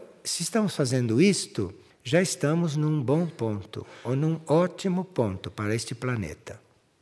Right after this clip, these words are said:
Agora, se no fazer isto estamos ofertando a nossa vida,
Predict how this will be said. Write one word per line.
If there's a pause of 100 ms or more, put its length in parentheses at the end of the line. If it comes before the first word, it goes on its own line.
(240)
Agora, (400)
se
no
fazer
isto (180)
estamos
ofertando
a
nossa
vida,